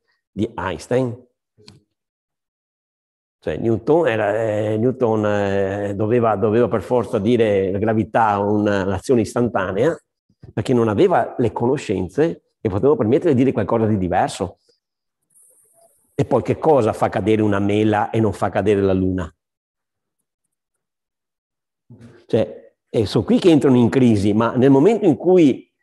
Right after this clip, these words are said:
eh, sapete che Newton lo usiamo anche per andare sulla luna, per andare su, per mandare i satelliti, eccetera, quindi non è che sia sbagliata, è che è limitativa, non mi dà, non mi dà, non mi permette di,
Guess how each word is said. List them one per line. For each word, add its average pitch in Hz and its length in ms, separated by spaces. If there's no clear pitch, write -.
eh, - 300
sapete 117 380
che - 120
Newton 123 340
lo 156 80
usiamo 107 380
anche 113 120
per 104 100
andare 98 180
sulla 101 180
luna, 110 200
per 135 80
andare 95 180
su, 90 480
per 92 240
mandare 90 500
i 87 120
satelliti, 98 600
eccetera, 104 420
quindi 95 200
non 98 100
è 190 100
che 117 120
sia 117 120
sbagliata, 92 800
è 269 200
che 160 200
è 170 140
limitativa, 165 720
non 147 180
mi 160 120
dà, 143 400
non 147 160
mi 147 120
dà, 151 260
non 151 120
mi 156 200
permette 190 480
di, 135 340